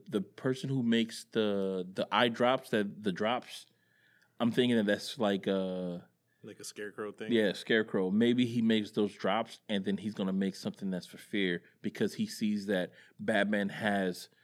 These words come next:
Speaker 1: so much power because people fear him, so he's gonna make some fear toxin kinda shit. I can see something like that. Um,
Speaker 2: If that really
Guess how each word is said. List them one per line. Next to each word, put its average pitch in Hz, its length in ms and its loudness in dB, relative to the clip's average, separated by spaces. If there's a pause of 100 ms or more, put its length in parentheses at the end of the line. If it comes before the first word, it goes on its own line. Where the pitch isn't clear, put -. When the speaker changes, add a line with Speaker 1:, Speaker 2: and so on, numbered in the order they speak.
(260)
Speaker 1:
so - 240 -2
much 113 240 0
power 104 240 0
because 98 220 -6
people 92 260 -4
fear 117 260 0
him, 135 280 -2
so - 160 -6
he's 104 160 -2
gonna 101 120 0
make 101 200 0
some 101 160 -8
fear 101 320 -2
toxin - 500 -8 (400)
kinda 87 220 -2
shit. - 340 -10 (420)
I 98 120 0
can - 100 -10
see - 140 -6
something 101 320 -4
like 78 200 -6
that. 101 360 0 (340)
Um, 85 680 -8 (1120)
Speaker 2:
If 135 120 -2
that 202 200 4
really 196 280 2